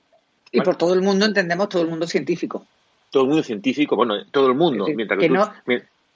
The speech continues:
Speaker 2: bueno, mientras que tú sepas lo que
Speaker 1: Cualquiera
Speaker 2: estás
Speaker 1: tiene
Speaker 2: mirando,
Speaker 1: acceso, pero cualquiera
Speaker 2: sí,
Speaker 1: tiene
Speaker 2: cualquiera,
Speaker 1: acceso a esa
Speaker 2: cualquiera tiene
Speaker 1: vale.
Speaker 2: acceso, sí.
Speaker 1: Ajá.
Speaker 2: ¿Vale? Entonces todo el mundo, eh, y esas secuencias están disponibles, ¿no? Son doscientas y pico secuencias, ¿no?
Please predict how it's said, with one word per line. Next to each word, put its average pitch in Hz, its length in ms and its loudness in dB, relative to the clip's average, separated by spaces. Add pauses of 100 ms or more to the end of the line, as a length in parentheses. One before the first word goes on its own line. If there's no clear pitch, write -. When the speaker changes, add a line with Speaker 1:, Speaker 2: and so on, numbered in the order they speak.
Speaker 2:
bueno, 135 160 2
mientras 107 200 2
que 104 40 2
tú 123 80 2
sepas - 240 0
lo - 40 6
que - 20 2
Speaker 1:
Cualquiera 262 240 2
Speaker 2:
estás 269 80 2
Speaker 1:
tiene 269 120 2
Speaker 2:
mirando, 262 200 2
Speaker 1:
acceso, 302 420 0
pero 196 160 0
cualquiera 196 320 0
Speaker 2:
sí, - 40 -18
Speaker 1:
tiene 131 120 -2
Speaker 2:
cualquiera, 135 240 0
Speaker 1:
acceso - 120 -8
a - 20 -4
esa 120 100 -6
Speaker 2:
cualquiera 117 240 -2
tiene 127 160 0
Speaker 1:
vale. 147 140 -2
Speaker 2:
acceso, - 200 -10
sí. 120 240 -4 (100)
Speaker 1:
Ajá. 185 320 -4
Speaker 2:
¿Vale? 175 180 -2 (580)
Entonces 143 300 0
todo 143 160 4
el 139 80 4
mundo, 160 420 2
eh, 117 120 -4
y 110 120 0
esas 131 160 -6
secuencias 135 340 2
están 113 180 -4
disponibles, 92 560 2 (200)
¿no? 156 240 -4
Son 123 260 0
doscientas 123 440 4
y 104 40 2
pico 107 200 -2
secuencias, - 540 -10
¿no? - 120 -14